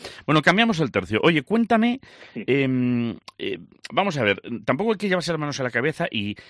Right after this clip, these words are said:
Speaker 1: y decir, "Dios mío, qué, qué mal va todo", pero bueno, si se puede prevenir, es decir, prevenir el sobrepeso y la obesidad infantil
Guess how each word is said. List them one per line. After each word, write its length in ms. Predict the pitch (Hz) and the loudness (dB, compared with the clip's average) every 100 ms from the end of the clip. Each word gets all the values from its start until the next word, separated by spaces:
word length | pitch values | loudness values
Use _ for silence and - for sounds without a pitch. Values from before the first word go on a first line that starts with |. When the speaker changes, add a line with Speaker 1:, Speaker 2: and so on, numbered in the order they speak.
| - | -12
Speaker 1:
y 60 | - | -4
decir, 280 | 110 107 123 | -2 0 0
"Dios 220 | 120 117 | 0 -2
mío, 300 | 127 202 247 | 0 0 0
qué, 220 | 196 208 | 0 -2
qué 160 | 165 190 | -2 -4
mal 460 | 165 156 160 160 147 | -4 -8 -2 2 2
va 80 | 139 | 2
todo", 240 | 151 156 | 0 0
pero 200 | - 143 | 2 2
bueno, 240 | 175 120 - - - _ - | 4 0 -2 -12 -20 _ -8
si 180 | - | -2
se 100 | 143 | 0
puede 220 | 151 247 180 | 4 4 4
prevenir, 420 | 160 127 165 190 | 4 2 0 -4
es 80 | 120 | -6
decir, 320 | 113 98 - _ _ - 104 | -2 -2 -2 _ _ -20 -2
prevenir 280 | 139 165 214 | 0 0 -2
el 100 | 160 | -2
sobrepeso 420 | 156 135 127 127 | -2 -2 -2 -2
y 40 | |
la 40 | 120 | -2
obesidad 300 | 120 139 131 | -2 -6 -6
infantil 460 | 131 120 120 143 | -4 -4 -2 -4